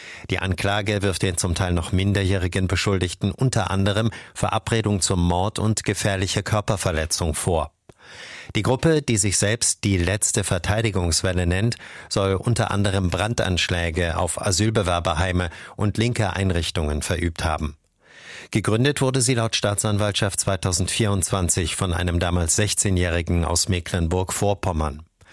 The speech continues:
Ziel der Gruppe sei es gewesen, mit Gewalttaten vor allem gegen Migranten und politische Gegner einen Zusammenbruch des demokratischen Systems herbeizuführen.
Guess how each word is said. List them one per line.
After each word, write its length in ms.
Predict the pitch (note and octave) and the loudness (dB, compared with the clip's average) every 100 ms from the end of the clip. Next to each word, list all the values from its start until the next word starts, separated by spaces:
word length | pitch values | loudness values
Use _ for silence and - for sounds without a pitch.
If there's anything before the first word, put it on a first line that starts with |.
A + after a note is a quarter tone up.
| - - - - - | -20 -18 -16 -14 -4
Ziel 160 | - C3 | 2 2
der 100 | C3+ | 4
Gruppe 300 | D3 D3+ C#3 | 2 4 4
sei 180 | C3 | 4
es 140 | C3 - | 2 2
gewesen, 400 | A#2 A#2+ A2+ A#2 | 2 2 2 2
mit 180 | G#2 - | 2 0
Gewalttaten 680 | F#2+ G2+ A#2 A2 G2 - F2 | 0 0 0 0 0 -2 -2
vor 180 | G#2 | 0
allem 300 | G2+ G#2 A#2+ | 0 0 0
gegen 280 | A2 A2+ G#2+ | 0 0 0
Migranten 680 | G2+ F#2+ F#2 F2+ G2+ B2+ A#2+ | 0 -2 -2 0 0 2 2
und 320 | A2+ G#2+ - | 2 0 0
politische 460 | A#2 A#2 C3 - G#2 | 0 0 2 0 0
Gegner 440 | - C3+ - F#2 - - - | 0 0 2 0 -2 -10 -6
einen 320 | F#2+ F#2 F2 | 0 2 2
Zusammenbruch 760 | F2 G#2+ G2 A#2+ G#2 F2+ E2 - | 2 2 2 2 2 2 0 -2
des 320 | - E2+ - | -2 0 0
demokratischen 880 | G2 F2 E2 F2+ E2+ - D#2+ - F#2 | 0 0 0 -2 -2 -2 0 2 2
Systems 540 | G2+ G2 - G2+ G2 | 2 2 0 2 2
herbeizuführen. 920 | F#2+ E2+ D#2+ - F#2 - F#2+ D2+ E2 | 0 0 0 0 -2 0 0 -2 -4